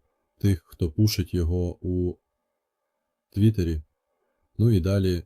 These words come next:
в Дексі також раджу зайти вам у Telegram обов'язково і подивитися, наскільки активна ком'юніті у токена в Телеграмі. Це дуже важливо. Тобто, наприклад,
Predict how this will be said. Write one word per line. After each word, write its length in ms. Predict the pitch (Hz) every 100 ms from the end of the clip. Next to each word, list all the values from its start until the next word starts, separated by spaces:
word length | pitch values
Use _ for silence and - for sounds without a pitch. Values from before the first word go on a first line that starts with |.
| _ _
в 140 | 85
Дексі 400 | 82 101 107 -
також 500 | 90 85 95 92 - -
раджу 340 | 87 90 85
зайти 340 | 78 85 - 92
вам 240 | 87 85
у 80 | -
Telegram 500 | 82 87 82 98 104
обов'язково 760 | - 82 87 87 - 95 95 87 _ _ _ _ _
і 80 | -
подивитися, 600 | 82 87 90 117 117 -
наскільки 560 | 87 82 - 101 - 92
активна 480 | 85 - 101 90 85
ком'юніті 680 | 85 85 90 85 78 85 78 _ _ _ _
у 120 | 104
токена 440 | 87 95 87 87 82
в 80 |
Телеграмі. 600 | - 85 82 87 104 90 80 _ _ _
Це 160 | - 87
дуже 240 | 92 85
важливо. 540 | 85 82 85 80 76 71 _ _ _ _ _
Тобто, 280 | - 92 -
наприклад, 580 | 90 85 98 98 85 80